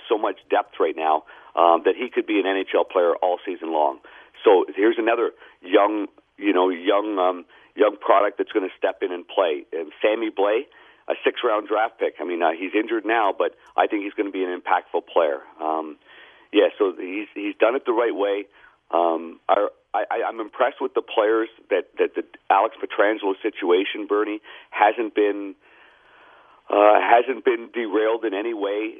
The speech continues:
Uh, no one's lost their focus. You know, you know, uh, it hasn't been a distraction. I credit, I ca-, I credit Petro for that a-, and his teammates around him. They're just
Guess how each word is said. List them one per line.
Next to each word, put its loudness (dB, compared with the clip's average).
Uh, -2
no 6
one's 8
lost 2
their 0
focus. 0
You -6
know, 0
you -4
know, 4
uh, 2
it -6
hasn't 0
been 0
a -4
distraction. -4
I -2
credit, 0
I 0
ca-, -4
I -2
credit -2
Petro -2
for -4
that -2
a-, 0
and 0
his -2
teammates 0
around 2
him. -6
They're 4
just -2